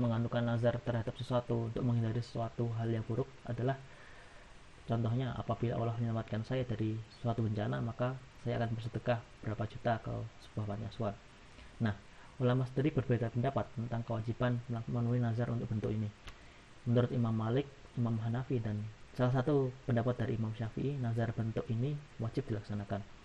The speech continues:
Namun, menurut sebagian pendapat dari mazhab Syafi'i, tidak mewajibkan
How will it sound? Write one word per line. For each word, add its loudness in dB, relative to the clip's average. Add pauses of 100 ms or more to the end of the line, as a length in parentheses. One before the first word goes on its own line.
(440)
Namun, 2
menurut 2
sebagian 4
pendapat 0
dari 2
mazhab 0
Syafi'i, 0 (500)
tidak 2
mewajibkan 2